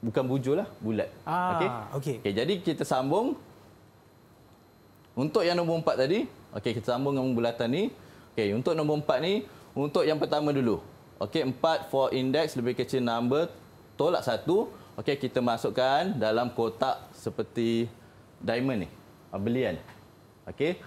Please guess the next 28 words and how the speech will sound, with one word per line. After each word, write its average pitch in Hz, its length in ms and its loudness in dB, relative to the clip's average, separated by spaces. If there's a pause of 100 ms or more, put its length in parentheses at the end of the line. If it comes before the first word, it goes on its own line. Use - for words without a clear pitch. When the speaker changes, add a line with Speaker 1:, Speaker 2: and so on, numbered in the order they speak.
(140)
Speaker 1:
kotak - 320 -2
belian 120 240 2
ni 143 160 0
maknanya 151 560 0
kat 113 160 0
sini, 135 400 0 (160)
ini 165 320 0
adalah 127 560 2
kotak 117 720 0
bagi 104 240 0
struktur 113 400 -6
kawalan. 98 480 0 (640)
Speaker 2:
Okey. 165 320 -8
Speaker 1:
Okey, 135 140 -2 (100)
struktur 98 320 -4
kawalan. 95 400 0
Jadi 101 240 -2
kita 117 320 0
ambil 147 400 2 (320)
dia 120 80 2
punya 117 320 0
ayat, 143 320 4
kita 117 240 -2
masukkan 117 380 0
dalam 113 340 2 (400)
kotak 117 400 0
belian 117 400 4
ni. 160 320 0